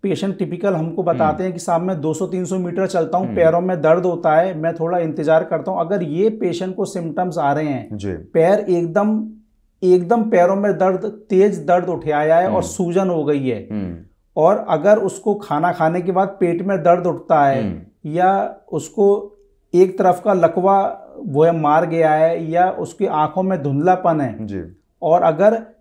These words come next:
Speaker 1: किडनी की भी परेशानी है,
Speaker 2: हम्म।
Speaker 1: तो ये कुछ चीज़ें ऐसी हैं जो उसको हमको आके एक बार कंसल्ट कर लेना चाहिए, जिससे
Speaker 2: हम्म।
Speaker 1: कि हम उनका ये डाउट क्लियर कर दें। अलग-अलग टेस्ट होते हैं इसके लिए,
Speaker 2: हम्म।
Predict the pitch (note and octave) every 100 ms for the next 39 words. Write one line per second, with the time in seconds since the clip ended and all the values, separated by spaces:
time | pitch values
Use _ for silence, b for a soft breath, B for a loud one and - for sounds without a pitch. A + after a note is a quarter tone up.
0 | _ F#3 E3+ G3+ G#3+ A3 G#3+ A3 E3+ E3
1 | E3 D#3+ E3+ D3+ B2+ A#2 G2 E2+ E2 -
2 | G3 F#3+ E3 G#3 G#3+ A3 A3 F#3 F3 G3
3 | F3 E3+ F3+ G3+ F#3+ G#3 G3+ G3+ - D#3+
4 | D3 - G#3+ G#3+ G#3+ D#3+ D3 G3 E3+ D#3+
5 | F#3+ F#3 E3+ G3 F#3+ E3+ E3 F3+ F3 D#3+
6 | D#3 E3 D#3+ D#3 F3 F3 D3+ B2+ F3 G#3
7 | F#3 F#3 G#3+ - F3 D#3+ E3 F#3 F#3 E3
8 | D#3 F3+ - F3 E3+ F3 E3+ D3+ E3+ G3
9 | D3 D#3 D#3+ F#3 F3+ D#3+ D#3 E3 E3 C#3+
10 | D3+ D3+ D3 - D#3 C#3 G#2+ F2+